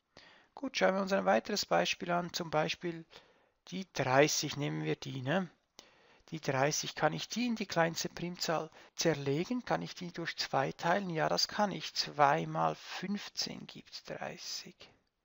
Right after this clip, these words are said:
Da fünf, die fünfzehn ist eine zusammengesetzte Zahl, weil ich weiter zerlegen muss.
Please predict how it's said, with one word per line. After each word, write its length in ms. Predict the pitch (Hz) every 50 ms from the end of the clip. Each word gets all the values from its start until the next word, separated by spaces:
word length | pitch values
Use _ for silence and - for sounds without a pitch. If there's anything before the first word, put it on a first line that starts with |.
| _ _ _ _ _ _ _ _ _ _ _ _ _ _ _ _ _ _ _ _ _ _ _ _ _ _ - - - - - - - - - - - - _ _ _ _ -
Da 220 | - 131 139 143 147
fünf, 380 | - - 175 190 214 208 -
die 160 | - - 190 165
fünfzehn 520 | - - 208 226 220 - - - 208 202
ist 200 | 202 185 - -
eine 200 | 175 170 170 165
zusammengesetzte 960 | - - 170 156 - 151 147 175 190 190 185 180 - 185 185 - - - 190 -
Zahl, 280 | - - 180 185 175
weil 140 | 170 175 -
ich 220 | 139 131 - 160
weiter 340 | 156 156 156 - - 170 -
zerlegen 540 | - - 147 139 135 151 170 196 - 202 190
muss. 420 | 185 196 208 214 - - - -